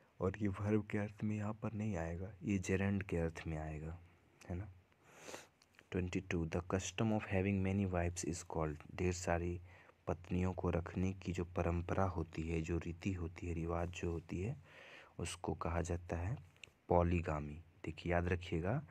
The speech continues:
एक यदि हो एक पत्नी रखने की परंपरा, उसको मोनोगामी कहा जाता है। और मोनो से पॉली, आप लोग पॉलिनोमियल पढ़े होंगे, पॉली मतलब अधिक होता है ना, बहुत, बहुत, है ना, तो यहाँ पर जो है पॉलीगामी हो जाएगा। ट्वेंटी थ्री देखिए,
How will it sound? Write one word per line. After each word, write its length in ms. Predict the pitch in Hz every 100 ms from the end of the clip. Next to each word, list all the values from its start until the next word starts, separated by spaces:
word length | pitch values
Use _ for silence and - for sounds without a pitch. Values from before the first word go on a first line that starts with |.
| - - - -
एक 260 | 95 110 -
यदि 220 | 95 98
हो 180 | 98 -
एक 140 | 104 101
पत्नी 320 | - 95 92
रखने 280 | 87 95 87
की 80 |
परंपरा, 460 | 85 82 82 82 82
उसको 240 | 82 -
मोनोगामी 640 | 87 87 92 92 92 92 95
कहा 240 | 95 82
जाता 340 | 80 80 80 78
है। 100 | 85 - - - - -
और 120 | 82
मोनो 320 | 85 87 87
से 220 | 92 95 90
पॉली, 420 | - 87 92 98
आप 140 | 92
लोग 180 | 95 92
पॉलिनोमियल 520 | 92 90 90 90 92
पढ़े 240 | 95 90 90
होंगे, 240 | 90 87
पॉली 220 | 87 90
मतलब 340 | 92 87 90 78
अधिक 200 | 90 98
होता 280 | 92 87
है 120 | 87 107
ना, 140 | 165 - - - - - - -
बहुत, 360 | 85 85 82 - - - -
बहुत, 300 | 87 127 - - - - -
है 60 | -
ना, 140 | 127
तो 220 | 98 -
यहाँ 220 | 87 85 85
पर 240 | 85 85
जो 180 | 80 87
है 220 | 101 220
पॉलीगामी 600 | - 85 87 85 82 107
हो 200 | 156 80
जाएगा। 420 | 76 76 76 80 78 - - - - - - - - 80 85 - - - - _ -
ट्वेंटी 300 | 87 87 90
थ्री 260 | 87 - 85
देखिए, 440 | 78 - - 78